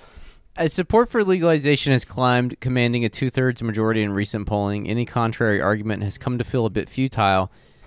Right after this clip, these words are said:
and even modest cavils are couched in an apologetic and defensive style.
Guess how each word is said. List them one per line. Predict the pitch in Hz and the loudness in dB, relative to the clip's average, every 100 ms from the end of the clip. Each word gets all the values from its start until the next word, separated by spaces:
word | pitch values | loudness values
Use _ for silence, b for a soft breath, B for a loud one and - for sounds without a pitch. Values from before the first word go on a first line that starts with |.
| b | b
and | - | 0
even | 139 165 160 | 4 4 4
modest | 135 139 143 - | 6 6 6 2
cavils | - 127 120 113 110 - | 0 2 4 4 0 0
are | 107 | -4
couched | - 113 107 - | 0 0 0 -4
in | - 110 | -6 -4
an | 101 | -2
apologetic | 101 - 110 101 104 95 | -2 2 2 2 0 -2
and | 92 | -2
defensive | 92 90 95 90 90 - | -4 -4 -6 -6 -8 -8
style. | - 95 82 57 | -4 -2 -2 -4